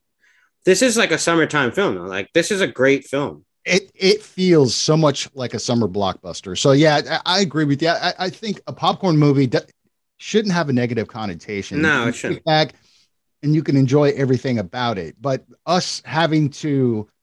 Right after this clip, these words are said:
Speaker 2: have a discussion about it, you know, we're gonna find flaws with it. And I
Speaker 1: Yeah.
Speaker 2: like this. Jacqueline, like, likes this. Hyderberg doesn't like this. Whatever it is, but, I mean, you take more of a critical eye. But it really is one of those movies 'cause it's not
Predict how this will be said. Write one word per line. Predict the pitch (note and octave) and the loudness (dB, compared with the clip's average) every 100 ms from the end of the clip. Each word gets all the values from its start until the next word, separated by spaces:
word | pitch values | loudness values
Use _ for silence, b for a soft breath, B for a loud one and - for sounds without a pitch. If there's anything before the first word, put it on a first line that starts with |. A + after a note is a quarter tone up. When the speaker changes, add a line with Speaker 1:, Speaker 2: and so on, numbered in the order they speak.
| _ _ _ _ _ _ _ _ | _ _ _ _ _ _ _ _
Speaker 2:
have | - D3 | -10 -6
a | |
discussion | B2 - F3+ G#3 G#3 D#3+ | -6 -6 -2 -2 0 0
about | G#2+ G2 G#2 | 0 -2 -4
it, | G#2+ | -4
you | B2 | -4
know, | A#2+ | -2
we're | B2+ | -2
gonna | F3+ F#3 | -4 -4
find | - B2+ G#2+ | -4 -4 -4
flaws | - G2+ G2 F#2 | -6 -4 -4 -4
with | G2+ F2+ | -8 -8
it. | A2 C3+ | -8 -8
And | - G#2 G2+ F#2+ - _ | -2 0 0 -2 -10 _
I | B2+ | 0
Speaker 1:
Yeah. | C#3 | 2
Speaker 2:
like | C#3 C3 C3 | 4 4 2
this. | A#2+ C3+ | 0 0
Jacqueline, | - C3 B2+ C#3 C#3 A#2+ | 0 -2 0 0 2 2
like, | A#2 G#2 _ A2 - - | 0 -4 _ -20 -20 -12
likes | B2 A2+ | -10 -6
this. | C3 C3 - _ _ - | -4 -4 -6 _ _ -8
Hyderberg | C3 B2 A#2+ A#2 | -6 -2 0 0
doesn't | A#2 B2 | 0 -2
like | A#2+ A#2+ | -2 -4
this. | B2+ A#2 | -6 -8
Whatever | A2+ F3 G#3+ C3+ | -2 0 2 4
it | |
is, | D#3+ D#3+ A#2 | 4 2 0
but, | G2+ B2 A#2+ _ _ - | 0 -2 -2 _ _ -8
I | |
mean, | D#3 F#3+ | -4 -4
you | |
take | E3 F#3+ | -2 -2
more | C3+ D3 | 0 0
of | B2 | 0
a | |
critical | - D3 B2 A#2+ | -6 -10 -6 -2
eye. | C#3+ | -2
But | A2+ B2+ | 0 -2
it | D#3+ D#3+ | -2 -6
really | E3 G#3+ A#3+ G#3 | -4 -2 -2 -4
is | F3+ A3+ G3 | -8 -6 -4
one | F3+ | -4
of | D3+ | -2
those | C3+ A2+ | -2 -2
movies | C#3+ F#3 C3+ | -4 -6 -8
'cause | D3+ | -6
it's | C#3 C#3 E3+ | -6 -8 -6
not | F3+ D#3+ | -6 -6